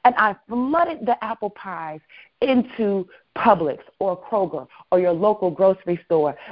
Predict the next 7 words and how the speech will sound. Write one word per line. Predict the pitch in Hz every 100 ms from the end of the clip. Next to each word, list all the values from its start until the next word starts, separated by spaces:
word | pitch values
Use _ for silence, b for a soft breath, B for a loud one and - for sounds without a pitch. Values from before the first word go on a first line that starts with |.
| -
Because | 240 233 285 330 320 - -
everybody | 320 302 277 233 196 185 185 -
could | 175
have | 175 170 160 151 B B _
an | 170 -
apple | 160 160 156
pie, | - 226 175